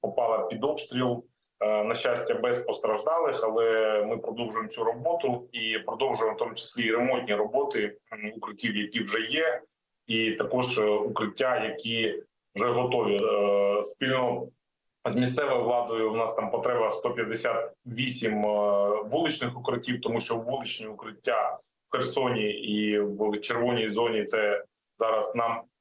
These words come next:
більш необхідні, ніж, е, ці от споруди капітальні.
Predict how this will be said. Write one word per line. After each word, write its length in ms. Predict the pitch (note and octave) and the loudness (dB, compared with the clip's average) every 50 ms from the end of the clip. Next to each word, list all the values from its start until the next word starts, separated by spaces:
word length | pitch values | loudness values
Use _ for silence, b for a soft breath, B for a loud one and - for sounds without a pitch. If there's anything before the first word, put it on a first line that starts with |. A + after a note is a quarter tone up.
| _ | _
більш 340 | - G#2+ G2+ C3 C3 A#2+ - | -12 -6 -4 -2 -2 -2 0
необхідні, 520 | B2 A#2 A2 G2 - - B2+ B2 A2+ A2 G#2+ | 0 0 0 -2 -2 -2 -2 0 0 0 0
ніж, 320 | A2 A#2 A2+ - - - | 0 0 -2 -2 -2 0
е, 240 | A2+ G#2 G2+ G2+ G2+ G2+ | 0 2 2 2 0 -2
ці 200 | - - A2 G#2 | -2 -2 -2 -2
от 220 | G2+ G2+ G2 - | -2 -2 -6 -8
споруди 640 | - - - - A#2+ B2+ C3 B2+ A#2+ A2+ G#2+ G#2 - - - _ _ _ _ _ | -14 -8 -4 0 0 2 2 2 2 2 0 0 -2 -6 -12 _ _ _ _ _
капітальні. 840 | - - A#2+ B2 - - B2 E3 E3+ E3+ E3+ D#3 D3+ C#3+ C3+ - | -6 -4 -2 -2 -2 0 0 0 0 0 0 0 0 0 0 -2